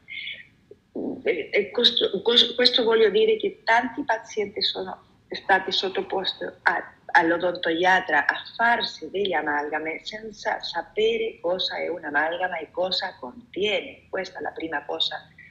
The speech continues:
molto delicata ed importante. perché un'amalgama è un,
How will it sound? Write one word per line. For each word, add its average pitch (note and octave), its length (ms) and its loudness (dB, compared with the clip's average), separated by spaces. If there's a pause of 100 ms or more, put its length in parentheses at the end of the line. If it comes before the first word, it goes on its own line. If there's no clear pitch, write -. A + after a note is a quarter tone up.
(180)
molto F#3 640 0
delicata E3 640 2
ed E3 80 0
importante. D3 800 -4 (580)
perché - 180 0
un'amalgama G3+ 920 4 (340)
è F#3 160 2
un, F3 320 2